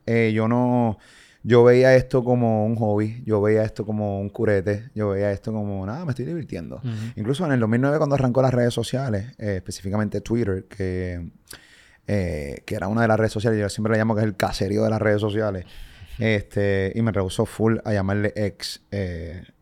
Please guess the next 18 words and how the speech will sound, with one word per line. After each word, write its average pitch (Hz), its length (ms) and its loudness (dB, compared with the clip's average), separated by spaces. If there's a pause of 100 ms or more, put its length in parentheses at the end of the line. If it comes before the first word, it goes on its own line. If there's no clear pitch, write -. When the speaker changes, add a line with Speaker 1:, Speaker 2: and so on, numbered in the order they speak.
(540)
Speaker 1:
soy, 95 600 -4
eso - 140 -8
es - 100 -8
Twitter, 110 300 0
punto, 98 300 -6
y - 20 -8
se 92 100 -8
acabó. 62 420 -8
Speaker 2:
Sí. - 160 -16 (360)
Speaker 1:
Pues - 100 -4
cuando 107 160 2
abrí 110 160 6
Twitter 147 240 4
en 151 80 0
el 151 100 0
dos 143 120 -4
mil 147 120 -4
nueve, 123 440 0